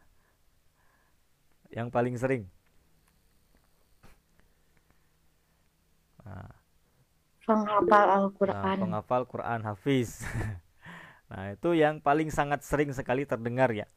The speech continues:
Speaker 1: Nah, ketika misalkan seorang, eh, seorang tua, sepasang orang tua, nah, jadi ini suami istri ketika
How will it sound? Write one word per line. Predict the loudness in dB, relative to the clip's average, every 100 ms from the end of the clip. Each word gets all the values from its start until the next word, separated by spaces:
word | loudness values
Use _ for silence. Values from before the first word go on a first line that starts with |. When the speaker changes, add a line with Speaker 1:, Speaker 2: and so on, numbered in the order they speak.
| _ _ -20 _
Speaker 1:
Nah, | -14 -12 -10
ketika | -8 -4 -4
misalkan | -4 -8 -6 -6 -6
seorang, | -6 -4 -4 -4 -6 -10
eh, | -6 -6 -6
seorang | -8 -8 -8 -10
tua, | -10 -10
sepasang | -10 -4 -2 -2 -4 -4
orang | -4 -6
tua, | -4 0 0 -4 -20 -20 -20 _ _ -16
nah, | -14 -12
jadi | -8 -6 -6
ini | -8
suami | -6 -6 -8
istri | -14 -10 -8
ketika | -6 -8 -6